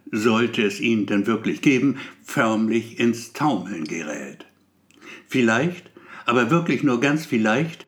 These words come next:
war er es denn auch, der den kleinen Schaufelbagger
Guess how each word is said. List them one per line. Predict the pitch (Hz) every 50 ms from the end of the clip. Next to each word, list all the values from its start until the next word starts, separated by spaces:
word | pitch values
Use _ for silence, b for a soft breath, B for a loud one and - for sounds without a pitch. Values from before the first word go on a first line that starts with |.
| _ - -
war | - 117 131 123 113 110 - -
er | 151 180 180 160 -
es | 101 117 113 - -
denn | 117 98 101 101 -
auch, | - 143 135 123 - 196 185 - - B B B B B B B
der | 131 127 123 113
den | 110 113 101 104 101
kleinen | - 131 147 123 113 127 147 151
Schaufelbagger | - - - - 175 165 165 - 98 - - 120 107 92 - 104 117 147